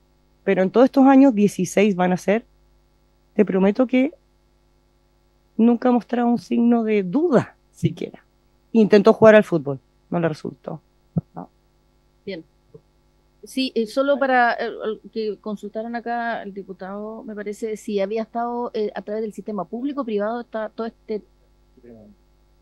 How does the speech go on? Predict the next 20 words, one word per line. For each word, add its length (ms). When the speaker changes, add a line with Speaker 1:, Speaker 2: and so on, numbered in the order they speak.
Speaker 2:
Ah. 200
Speaker 1:
Perdona, 340
es 300
sistema 420
privado. 400
Sí, 320
todo 200
privado. 320
Speaker 2:
Bien. 120
Speaker 1:
Sí, 160
cuando 200
nosotros 220
partimos 320
esto 100
no 60
existía, 420
yo 120
creo, 140
el 80
público. 520